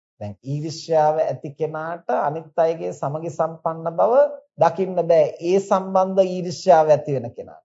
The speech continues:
ඊර්ෂ්‍යාව එක එක කාරණා සම්බන්ධව ඇති වෙන්න පුළුවන්. සමහරුන්ට අනිත් අය සමගියෙන් ඉන්නව දරා ගන්නට බෑ. ඒතර මොකක් හරි කියලා බෙහෙද බින්න කරන්නට උත්සාහ කරනවා. විනාශ කරන්නට උත්සාහ කරනවා. කොටවන්නට උත්සාහ කරනවා. එතකොට මේ කේලම්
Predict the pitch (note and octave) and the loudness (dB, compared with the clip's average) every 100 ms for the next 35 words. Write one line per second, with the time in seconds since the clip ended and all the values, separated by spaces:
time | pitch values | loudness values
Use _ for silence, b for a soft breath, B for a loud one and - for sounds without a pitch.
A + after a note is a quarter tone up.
0 | _ B2+ C3 C3 - C3 E3+ D3+ E3 D3 | _ -10 -8 -8 -4 -2 -2 -4 -8 -8
1 | C#3+ C#3+ C3+ C#3 C#3 C3 C3+ C3+ C3+ A#2 | -2 0 0 -4 -4 -4 -4 -6 -4 -6
2 | - C3+ C3 D#3+ G3 B3+ - _ _ - | -6 -10 -8 -6 -2 -2 -4 _ _ -2
3 | E3 F3 F#3 G#3 G#3+ G#3+ F#3+ G3 A#3 A#3 | 0 2 0 -2 2 2 2 0 2 2
4 | - F3+ A3 G#3+ A3+ A3+ A3+ A3+ B3 A#3 | 2 0 0 -4 -8 -8 -10 -6 -4 6
5 | G3+ G3+ G3+ G3+ F#3 E3+ D3 C#3 A2 - | 8 10 10 10 8 6 0 -2 -2 -6
6 | _ _ _ - F3+ F#3+ E3+ A3 A3 A3+ | _ _ _ -10 -6 -4 -2 -2 -2 -4
7 | A3 G#3 A3 A3 - G3+ G3+ F#3 G3 G3 | -4 -2 4 4 6 4 4 0 0 0
8 | - F3 F3 F3 F3 D#3+ - D#3 C#3+ C3+ | 2 4 4 0 -2 -4 0 2 2 -2
9 | G#2 F#2+ _ _ - F3+ G3 F#3 F#3+ E3+ | -6 -8 _ _ -4 2 4 4 0 0
10 | E3 E3 D#3 D#3 - D#3+ D3 - B2+ G#2 | 0 -2 -4 -6 -2 0 0 -2 -4 -6
11 | - - F#3+ G3 F#3+ F#3 F3 F3 D#3 - | -4 2 4 6 4 4 0 0 0 0
12 | D3+ C#3 - G2 - _ _ _ _ D3 | 0 0 -4 -10 -10 _ _ _ _ 2
13 | D3+ D3 C#3+ D3+ C3+ - - _ B2+ D#3+ | 4 2 2 4 4 2 -6 _ -6 -2
14 | A3 F4 C4+ - _ _ F#3 G3 A#3 A#3+ | -2 -4 -6 -8 _ _ 2 4 6 4